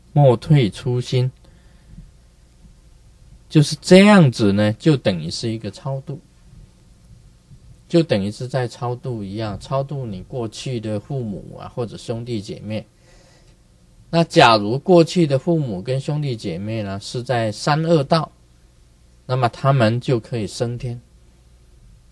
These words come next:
那假如是已经在天界，他这里面写着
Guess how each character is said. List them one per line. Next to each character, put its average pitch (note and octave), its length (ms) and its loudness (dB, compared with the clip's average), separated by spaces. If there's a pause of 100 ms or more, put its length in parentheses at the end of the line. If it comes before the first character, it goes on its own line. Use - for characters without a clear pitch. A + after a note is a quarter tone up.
(680)
那 F3+ 140 2
假 C#3 260 6
如 A2+ 180 0
是 E3+ 200 4
已 A#2 100 2
经 C#3 180 -4
在 D3 160 4
天 D#3+ 380 0
界， F3 240 -2 (720)
他 B2+ 180 0
这 C#3 160 6
里 G#2 140 4
面 A#2+ 180 2
写 F2+ 240 -2
着 - 240 -6